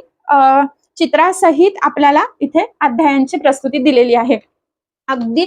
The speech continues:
छोटा अध्याय आहे, अ, सॉरी, छोटा ग्रंथ आहे आणि तुम्हाला मी टोटल त्याचे बावन्न फक्त पानं आहे, त्याचे बावन्न बावन्न पान आहे.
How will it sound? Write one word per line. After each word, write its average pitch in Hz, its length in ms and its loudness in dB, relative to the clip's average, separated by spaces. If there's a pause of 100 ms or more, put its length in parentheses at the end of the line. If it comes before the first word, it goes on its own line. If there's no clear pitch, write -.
छोटा 339 240 2
अध्याय 320 320 2
आहे, 277 340 2 (360)
अ, 240 400 2
सॉरी, 240 300 -2
छोटा 311 460 0
ग्रंथ 277 300 0
आहे 269 320 2
आणि 277 400 0
तुम्हाला 277 300 2
मी 311 240 4 (180)
टोटल 294 400 0
त्याचे 311 360 -2 (880)
बावन्न 311 600 0
फक्त 403 320 -4
पानं 320 320 0
आहे, 294 220 2
त्याचे 226 280 -2
बावन्न 277 520 0 (1300)
बावन्न 294 420 2
पान 302 240 -2 (200)
आहे. 277 300 0